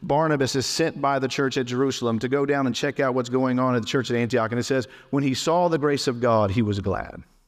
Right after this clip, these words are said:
This lady Anna, when she saw the child, she was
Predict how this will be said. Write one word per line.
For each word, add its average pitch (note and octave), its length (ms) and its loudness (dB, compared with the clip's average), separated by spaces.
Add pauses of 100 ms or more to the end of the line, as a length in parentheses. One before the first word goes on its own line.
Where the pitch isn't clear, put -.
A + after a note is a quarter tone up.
(1040)
This B2 200 0
lady C3 280 2
Anna, B2+ 260 0
when A#2+ 120 -2
she B2+ 180 -2
saw C#3+ 360 0
the B2 80 0
child, A2+ 440 -2
she - 180 -2
was G#2 280 -2